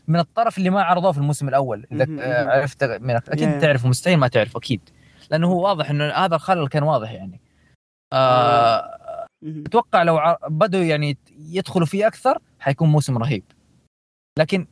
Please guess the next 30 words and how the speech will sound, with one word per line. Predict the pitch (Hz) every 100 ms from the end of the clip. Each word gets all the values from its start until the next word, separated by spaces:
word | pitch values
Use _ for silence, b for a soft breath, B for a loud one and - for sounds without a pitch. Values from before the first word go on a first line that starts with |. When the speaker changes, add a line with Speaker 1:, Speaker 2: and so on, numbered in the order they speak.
| _
Speaker 1:
أتمنى | 160 240 311 143
ما | 123
يتكرر. | 117 110 101 - _ _ _ _ _ _
Speaker 2:
أنا | 226 262
أشوف | 240 285
التجربة | 226 - 226 233 180
اللي | 165
أخذتها | 170 196 -
من | 165
الموسم | 160 180 175 156
الأول | 147 175 165 147
جدا | 160 147 160
جميلة، | 147 135 131 135 139
رايقة. | 143 143 139 151 185 b b b b _ -
آه، | 151 151 147 143 - _
ما | 196
عندي | 226 226
مشكلة | 240 226 190
إني | 180
أكررها، | 170 180 196 202 180
بس | 175 180
ماني، | 180 175 160
ماني | 160 175
حاطة | 160 160 - 147
أولوية | 151 151 147 135
إنه | 131 139
أول | 151 147
ما | 143 143
يشوفه | 143 143 147 143
راح، | 139 135